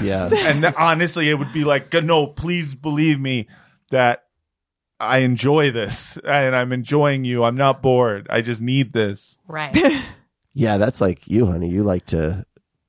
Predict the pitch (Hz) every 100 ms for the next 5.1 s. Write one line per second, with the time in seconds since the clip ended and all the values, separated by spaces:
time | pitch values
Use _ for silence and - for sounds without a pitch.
0 | _ _ _ _ - - 85 82 78 78
1 | 82 73 85 76 67 71 98 65 60 -
2 | 53 76 - - _ 202 185 110 123 156
3 | 120 123 101 101 98 98 95 95 90 95
4 | 95 - 95 87 87 - _ 107 92 80
5 | 76